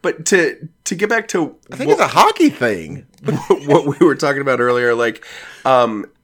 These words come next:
Speaker 1: particularly the, uh, you know, a superstar of today, somebody digs up something they said, you know, eight or twenty years ago or whatever. Like, I don't think Kevin Hart should, I, I, I have nothing in my heart for Kevin Hart. Like, I,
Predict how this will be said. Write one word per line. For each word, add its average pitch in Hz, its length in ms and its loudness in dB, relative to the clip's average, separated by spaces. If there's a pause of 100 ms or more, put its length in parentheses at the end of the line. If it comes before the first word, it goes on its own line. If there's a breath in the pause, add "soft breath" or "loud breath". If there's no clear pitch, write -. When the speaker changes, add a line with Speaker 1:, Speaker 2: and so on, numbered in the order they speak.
(600)
Speaker 1:
particularly 156 840 -2
the, 110 760 -2
uh, 95 300 -6
you 117 80 -6
know, 110 140 -2
a 101 40 -4
superstar 143 540 -2
of 117 80 -4
today, 104 640 -2
somebody 113 280 -6
digs 107 280 -8
up 101 120 -6
something 104 300 -8
they 92 140 -8
said, 95 520 -8
you 98 120 -10
know, 87 260 -8
eight 98 300 -4
or 85 60 -10
twenty 98 300 -8
years 92 220 -10
ago 92 180 -10
or 90 120 -10
whatever. 95 480 -4 (400 loud breath)
Like, 123 200 -2
I 160 80 4
don't 185 220 -2
think 156 220 -6
Kevin 131 400 -2
Hart 120 460 -2
should, - 240 -4
I, 113 260 2
I, 104 280 -6 (140)
I 110 180 2
have 110 160 2
nothing 113 320 0
in 95 80 -2
my 92 120 -2
heart 95 360 -4
for 98 120 -8
Kevin 92 240 -6
Hart. 90 260 -6
Like, 90 160 -8
I, 87 380 -2